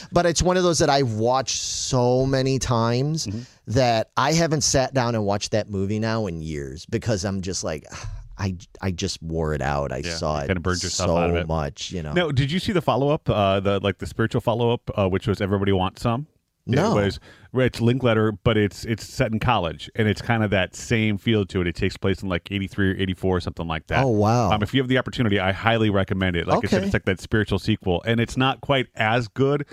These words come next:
Speaker 1: Right.
Speaker 2: as Dazed and Confused, but it's, it's, it's a decent watch. It's really, really good.
Speaker 1: Okay. Yeah,
Speaker 2: Um,
Speaker 1: definitely.
Speaker 2: the
Speaker 1: Uh,
Speaker 2: other thing that freaks
Speaker 1: yeah.
Speaker 2: me out, like, with Dazed and Confused, so that came out in ninety-three, and it was set in seventy-six.
Speaker 1: Right.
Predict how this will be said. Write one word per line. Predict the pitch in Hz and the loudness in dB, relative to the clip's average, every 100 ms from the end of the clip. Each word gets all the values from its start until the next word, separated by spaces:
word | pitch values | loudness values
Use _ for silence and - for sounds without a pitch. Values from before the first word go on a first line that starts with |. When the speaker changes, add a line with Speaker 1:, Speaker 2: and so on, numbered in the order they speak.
| - - - | -20 -20 -4
Speaker 1:
Right. | 117 117 | 0 2
Speaker 2:
as | 131 | 0
Dazed | - 139 123 | 0 -2 -4
and | 113 | -8
Confused, | 113 135 113 110 | -4 -2 -2 -2
but | 120 | 0
it's, | 117 - - | 0 -4 -4
it's, | 131 - 123 | -4 -4 -4
it's | 123 | 0
a | 117 - 101 - | 0 -2 -12 0
decent | 131 117 107 | 0 0 0
watch. | 98 85 - 92 | 0 0 -2 -10
It's | - 107 | -6 0
really, | 110 92 | 2 4
really | 82 82 | 2 0
good. | 78 76 80 _ | -2 -6 -8 _
Speaker 1:
Okay. | 151 - 123 110 - - | -2 2 2 0 -2 0
Yeah, | 131 113 | 2 2
Speaker 2:
Um, | 95 | 2
Speaker 1:
definitely. | 135 139 98 90 90 - - - - - | 2 0 0 0 -2 -8 -20 -20 -20 -2
Speaker 2:
the | 147 | 2
Speaker 1:
Uh, | 156 | 2
Speaker 2:
other | 247 | 2
thing | 214 | -2
that | 123 | -2
freaks | - 117 | 0 0
Speaker 1:
yeah. | 143 | 2
Speaker 2:
me | 104 90 | 0 0
out, | 80 - | -2 -2
like, | - 107 113 | -2 -2 0
with | 107 - | -2 0
Dazed | 113 110 113 | 0 0 -4
and | 101 | -8
Confused, | 95 101 90 85 | -4 0 0 -2
so | - 123 113 | 0 2 4
that | 123 143 | 0 0
came | 147 | 0
out | 131 | 0
in | 107 | 0
ninety-three, | 107 107 107 - 95 | -2 0 0 -2 0
and | 95 | 0
it | 92 | -2
was | 95 | -4
set | - 95 98 | 0 0 -2
in | 95 92 90 | -4 -4 -6
seventy-six. | - 85 85 87 - 76 - - - _ | -4 -4 -2 -6 -6 -8 -10 -20 -20 _
Speaker 1:
Right. | 107 73 - | -4 -4 -6